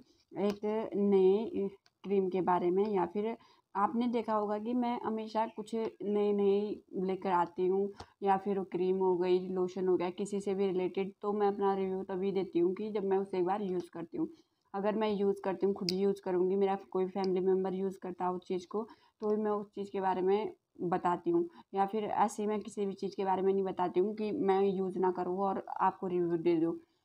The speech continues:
तो रिव्यू मैं किसी भी चीज़ का तभी देती हूँ जब मुझे उस चीज़ से लगता है कि हाँ, इसका बेनिफिट हो रहा और मैं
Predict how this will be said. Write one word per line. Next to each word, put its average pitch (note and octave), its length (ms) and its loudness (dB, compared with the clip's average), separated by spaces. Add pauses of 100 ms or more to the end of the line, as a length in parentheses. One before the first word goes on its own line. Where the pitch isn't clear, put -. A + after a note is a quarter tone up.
(180)
तो G#3+ 60 -2
रिव्यू G#3 320 0
मैं G#3 160 0
किसी G#3 240 -4
भी G3+ 80 -2
चीज़ G3+ 260 -8
का G3 80 0
तभी F#3+ 280 0
देती F3 260 0
हूँ G3 120 4
जब G3 100 2
मुझे F#3 220 2
उस F#3+ 140 -2
चीज़ F#3+ 260 -12
से F#3+ 140 -8
लगता F3+ 280 -4
है F#3+ 160 -2
कि G3+ 80 -8
हाँ, F3+ 200 -2
इसका F3+ 220 -2
बेनिफिट F3+ 500 0
हो F3+ 120 0
रहा F3+ 200 2
और F#3+ 160 -2
मैं F#3+ 360 4